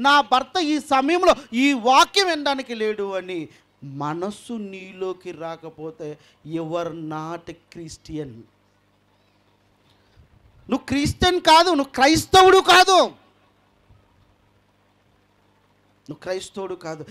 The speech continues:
ఈ సమయంలో నా భర్త ఎందుకు లేడు? పోనీ ఈ సమయంలో నీ భర్త లేడు, ఎక్కడున్నాడు నీ భర్త? ఈ సమయంలో నీ కూతురు లేదు, ఎక్కడుంది నీ కూతురు?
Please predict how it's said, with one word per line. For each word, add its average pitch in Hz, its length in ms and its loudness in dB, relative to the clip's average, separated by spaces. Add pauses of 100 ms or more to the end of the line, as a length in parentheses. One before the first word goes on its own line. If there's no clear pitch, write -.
(140)
ఈ 311 80 6
సమయంలో 349 360 4
నా 311 80 2
భర్త 285 420 2
ఎందుకు 381 200 -2
లేడు? 208 440 -6 (1400)
పోనీ 330 120 2
ఈ 311 160 0
సమయంలో 359 400 2
నీ 381 100 0
భర్త 294 420 2
లేడు, 320 200 2 (260)
ఎక్కడున్నాడు 403 540 6
నీ 370 140 2
భర్త? 240 420 -2 (1800)
ఈ 302 60 4
సమయంలో 392 380 4
నీ 370 100 -2
కూతురు 381 500 4
లేదు, 302 180 2 (240)
ఎక్కడుంది 392 520 2
నీ 403 60 4
కూతురు? 254 480 -4